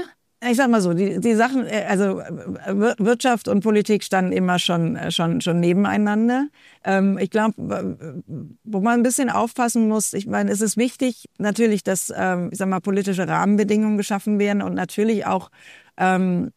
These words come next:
äh, d-, ich sag mal, sowas wie eine Schirmherrschaft ist, äh,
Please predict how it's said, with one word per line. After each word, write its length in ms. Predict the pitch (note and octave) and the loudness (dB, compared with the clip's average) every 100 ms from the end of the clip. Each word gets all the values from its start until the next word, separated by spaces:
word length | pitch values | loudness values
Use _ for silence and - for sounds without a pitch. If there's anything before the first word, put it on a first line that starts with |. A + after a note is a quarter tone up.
| - | -10
äh, 240 | F3+ E3+ | -6 -6
d-, 200 | - - - _ - | -8 -16 -20 _ -14
ich 60 | F3+ | -6
sag 120 | F#3+ | -2
mal, 120 | F#3 | 0
sowas 300 | F3 F3+ F3+ | 0 0 0
wie 60 | F#3 | -2
eine 200 | F#3 F3+ | -4 -4
Schirmherrschaft 720 | F#3+ F#3+ G3 F#3 F#3 F3+ - | -2 0 0 0 -2 -4 -4
ist, 180 | F3 | -4
äh, 400 | - - - C#3 | -4 -6 -8 -10